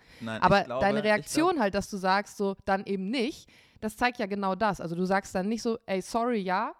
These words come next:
Speaker 2: okay", sondern du bist halt gleich so, diese arrogante Art, was manche Leute arrogant nennen, "Ja gut, dann halt nicht. Puh,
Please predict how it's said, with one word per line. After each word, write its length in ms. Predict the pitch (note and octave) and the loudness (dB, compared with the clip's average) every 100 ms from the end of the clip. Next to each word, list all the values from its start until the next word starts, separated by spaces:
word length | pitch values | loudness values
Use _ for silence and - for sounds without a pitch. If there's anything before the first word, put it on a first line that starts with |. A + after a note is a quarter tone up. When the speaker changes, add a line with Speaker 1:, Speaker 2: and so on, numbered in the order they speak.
| _ | _
Speaker 2:
okay", 400 | F#3+ - A#3+ D#4 - _ | -16 -8 -6 -6 -10 _
sondern 360 | A3 A3+ A3 - _ | 0 0 -2 -8 _
du 80 | A#3+ | -6
bist 160 | B3+ C#4 | -2 -2
halt 160 | B3 | -2
gleich 260 | B3 A3+ A3+ | 0 -2 -2
so, 240 | A#3+ A#3 - _ _ _ _ _ _ | -2 -2 -6 _ _ _ _ _ _
diese 220 | G3 F#3 F3 | -6 -4 -4
arrogante 400 | F3+ F3+ F3+ F#3 | -4 -6 -4 -2
Art, 180 | A#3 | -2
was 120 | G3+ F#3+ | -2 -8
manche 200 | F3+ F#3 | -6 -6
Leute 240 | F3 F3+ | -8 -8
arrogant 300 | E3+ F3 G3+ | -8 -8 -10
nennen, 140 | A#3+ - | -12 -8
"Ja 60 | A4 | -6
gut, 140 | F#4+ | -6
dann 120 | D4+ C4+ | -6 -8
halt 140 | B3+ | -8
nicht. 260 | A3 A3 _ | -10 -12 _
Puh, 100 | - | 0